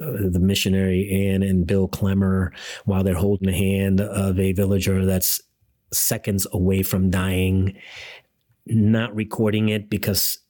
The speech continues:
it's one of those things that you just wanna respect the moment, but the story itself of a human touch on a body that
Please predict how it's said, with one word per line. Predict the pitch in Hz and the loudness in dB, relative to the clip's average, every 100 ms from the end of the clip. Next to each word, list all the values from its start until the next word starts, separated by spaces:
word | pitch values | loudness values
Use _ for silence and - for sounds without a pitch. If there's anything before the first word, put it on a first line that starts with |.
| _ - | _ -4
it's | 107 - 107 | -2 0 0
one | 110 | 2
of | 110 | 2
those | 107 98 | 2 0
things | - 104 98 | 0 0 0
that | |
you | 98 101 | 0 0
just | 104 98 - | 0 0 0
wanna | 101 104 101 | 0 0 0
respect | 95 - 110 101 | -2 -2 -4 -4
the | 101 | 0
moment, | 101 101 101 101 98 | 2 2 2 0 -4
but | 92 | -4
the | 101 | -2
story | - - 107 110 104 98 | -2 0 0 2 2 0
itself | 98 - - 107 101 98 | 0 -2 -2 -2 -2 -4
of | - 98 92 | -6 -4 0
a | 92 | 0
human | 92 110 104 95 95 | 2 2 2 0 -2
touch | - 98 95 - | -2 -2 -4 -4
on | 107 95 | -2 0
a | 92 | 0
body | 87 98 101 98 95 | 0 -2 -2 0 0
that | 92 92 | 0 -4